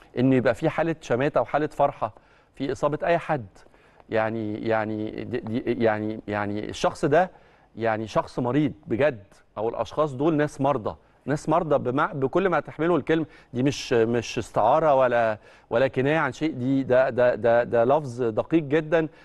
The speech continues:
بصف بيه الحالة. الناس دي محتاجة تتعالج بجد. الناس بت-، دي بتعاني من حالة تشوه واضح وصريح جدا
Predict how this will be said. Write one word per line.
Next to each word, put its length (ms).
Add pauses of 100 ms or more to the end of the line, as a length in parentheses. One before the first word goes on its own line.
(120)
بصف 280
بيه 280
الحالة. 260
الناس 180
دي 100
محتاجة 340
تتعالج 560
بجد. 280 (360)
الناس 140
بت-، 260
دي 200
بتعاني 540 (320)
من 100
حالة 160
تشوه 640 (300)
واضح 360
وصريح 400
جدا 380